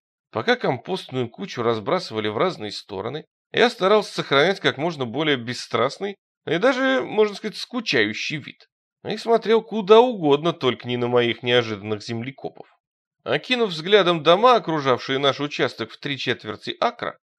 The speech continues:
я мысленно представил себе, что, очевидно, в каждом из них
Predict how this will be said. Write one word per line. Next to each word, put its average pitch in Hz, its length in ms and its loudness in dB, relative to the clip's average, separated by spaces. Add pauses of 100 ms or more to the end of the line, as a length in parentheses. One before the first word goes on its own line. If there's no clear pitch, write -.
(140)
я 233 200 0
мысленно 233 400 -2
представил 214 600 2
себе, 190 360 -2
что, 180 500 0
очевидно, 214 560 0
в - 140 -8
каждом 175 500 0
из 131 180 -2
них - 360 -12